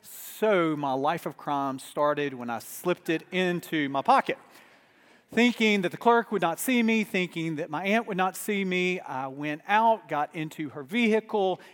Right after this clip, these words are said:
and out it slid right there on the floorboard. She caught me, her eyes to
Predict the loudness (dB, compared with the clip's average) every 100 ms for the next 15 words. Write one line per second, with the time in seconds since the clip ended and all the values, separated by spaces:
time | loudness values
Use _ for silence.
0 | _ -8 -8 -4 0 0 0 -4 -10 -8
1 | -8 -8 -4 2 2 2 -2 -6 -8 -4
2 | -4 -6 -4 -2 -2 -4 -10 _ -12 -12
3 | -10 -2 0 0 -4 -12 -18 _ _ _
4 | -20 -20 -20 _ _ _ -20 -8 -6 -6
5 | -8 -18 -16 -12 -6 -4 -4 -8 -16 -20
6 | -12 -8 -8